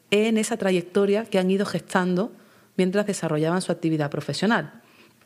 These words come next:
Resulta muy interesante que prestemos mucha atención en cuáles van a ser esas diferencias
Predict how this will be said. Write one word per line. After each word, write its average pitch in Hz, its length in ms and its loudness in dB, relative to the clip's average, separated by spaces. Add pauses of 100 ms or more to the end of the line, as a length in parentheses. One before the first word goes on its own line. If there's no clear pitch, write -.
(440)
Resulta 185 380 0
muy 190 140 2
interesante 196 580 0
que 170 120 -2
prestemos 170 440 -2
mucha 202 260 0
atención 190 480 0
en 180 120 0
cuáles 190 260 0
van 202 140 -2
a 214 60 0
ser 208 160 -4
esas 208 220 -4
diferencias 196 720 -2